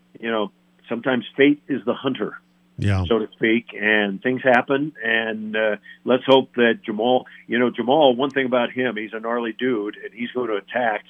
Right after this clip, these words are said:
Speaker 1: I think, this rehab, uh, and try to come back, uh, quickly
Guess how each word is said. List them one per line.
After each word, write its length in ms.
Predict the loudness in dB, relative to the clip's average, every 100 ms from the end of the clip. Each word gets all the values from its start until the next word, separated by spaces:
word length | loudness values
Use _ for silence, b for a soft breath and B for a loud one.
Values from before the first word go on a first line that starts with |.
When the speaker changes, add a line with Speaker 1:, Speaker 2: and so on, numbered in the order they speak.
| -14
Speaker 1:
I 160 | -10 -6
think, 260 | -4 -4
this 220 | -2 -2 0
rehab, 580 | 0 2 0 -4 -8 -12 b b b b -12
uh, 460 | -6 -4 -2 -2 -4
and 340 | -4 -2 -2 -4 0
try 160 | 2
to 60 | 2
come 240 | -2 0
back, 340 | 4 4 2 -4 -20 -20 -12
uh, 140 | -10 -4
quickly 480 | 0 0 0 -6